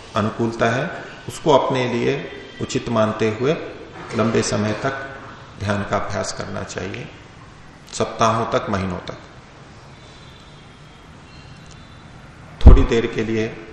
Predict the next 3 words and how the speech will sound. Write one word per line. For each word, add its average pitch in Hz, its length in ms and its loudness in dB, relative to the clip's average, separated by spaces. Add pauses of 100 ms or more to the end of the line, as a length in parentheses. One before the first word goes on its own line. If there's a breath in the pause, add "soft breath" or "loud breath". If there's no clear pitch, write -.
(120)
आप 101 80 0
बैठिए - 520 6 (1400)
और 110 440 2